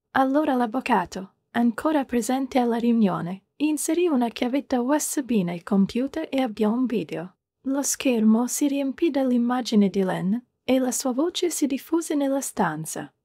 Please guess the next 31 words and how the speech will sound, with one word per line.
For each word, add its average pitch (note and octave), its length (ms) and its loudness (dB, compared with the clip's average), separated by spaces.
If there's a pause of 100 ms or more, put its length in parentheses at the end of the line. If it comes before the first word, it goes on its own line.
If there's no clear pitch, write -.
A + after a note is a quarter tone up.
calma A3+ 460 2
e A3 100 0
sicura, F3 640 -4 (120)
ma C4+ 260 -2
piena A#3 340 2
di B3+ 160 -4
tristezza. - 800 -4 (360)
"Lascio C4 420 0
tutto E4 360 -4
a C#4 100 0
Cristina, F3 760 -2 (160)
perché C4 340 0
è - 20 0
stata C#4+ 400 -2
per A#3 160 0
me A3+ 200 6
come C#4 260 -4
una C#4 180 -4
figlia. D#3 520 -4 (400)
Lei C4+ 260 2
c'era A#3+ 300 0
sempre, F#3+ 680 -2 (160)
anche E4 360 -2
quando C4+ 320 0
i A#3+ 100 2
miei A#3 200 0
stessi D4 420 -4
figli C4 400 0
non A#3 200 2
erano A3 300 2
vicini. F3+ 640 -4